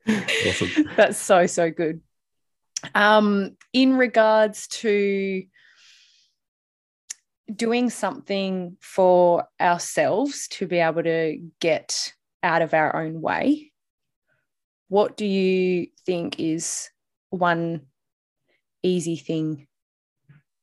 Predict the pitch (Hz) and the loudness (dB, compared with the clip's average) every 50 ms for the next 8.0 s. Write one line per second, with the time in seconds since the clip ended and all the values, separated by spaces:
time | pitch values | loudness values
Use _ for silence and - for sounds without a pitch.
0 | _ _ _ _ _ _ _ _ _ _ _ - - - - - _ _ _ _ | _ _ _ _ _ _ _ _ _ _ _ -20 -20 -20 -20 -20 _ _ _ _
1 | _ _ - 110 107 110 113 113 107 104 98 98 92 90 - - 113 104 101 98 | _ _ 0 2 4 6 6 6 6 4 4 2 0 0 0 2 4 6 6 6
2 | 87 98 117 113 - - 117 101 107 101 98 92 - - - - 104 98 95 92 | 6 4 4 4 2 0 0 2 2 4 2 2 0 -2 0 2 4 4 4 2
3 | - - 98 92 - - 92 90 82 - - 92 90 87 - - - - 185 202 | 0 -2 -2 -2 -2 -2 0 0 0 -2 -2 -2 -2 -2 -2 0 2 4 6 6
4 | 180 165 156 - - - 185 185 180 175 170 170 180 - - _ - - - - | 6 6 4 2 -2 -2 -2 0 2 2 2 2 0 -2 -6 _ -20 -2 2 2
5 | 403 - - - - 101 101 104 - - 120 113 107 110 - - 107 104 104 104 | 4 4 6 6 6 6 6 4 4 4 4 4 4 4 4 4 6 6 6 6
6 | 98 - - 110 104 101 104 101 104 113 123 123 117 113 113 - 107 101 98 95 | 4 4 4 4 4 6 6 6 6 6 6 6 6 4 4 4 4 4 4 2
7 | 87 - - 98 92 87 - 92 92 92 87 90 80 85 82 78 - - - - | 2 0 0 0 0 0 0 0 0 2 2 2 2 2 0 0 -2 -4 -8 -12